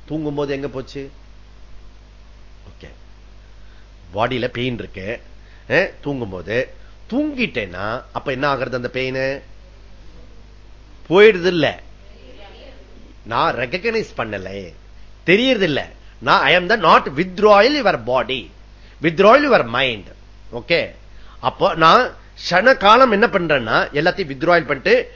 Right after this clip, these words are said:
நான் என்கிட்ட இருக்கிறது இருக்க, ஆத்மா கிட்ட போய் ஒடுங்கிறது தான் ஸ்லீப். சொந்த இடத்துல போய் ஆபீஸ்ல இருக்கிறது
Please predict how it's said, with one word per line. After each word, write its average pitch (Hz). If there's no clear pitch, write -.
நான் 135
என்கிட்ட 175
இருக்கிறது 180
இருக்க, 143
ஆத்மா 208
கிட்ட 208
போய் 208
ஒடுங்கிறது 175
தான் 202
ஸ்லீப். 170
சொந்த 202
இடத்துல 190
போய் 208
ஆபீஸ்ல 170
இருக்கிறது 127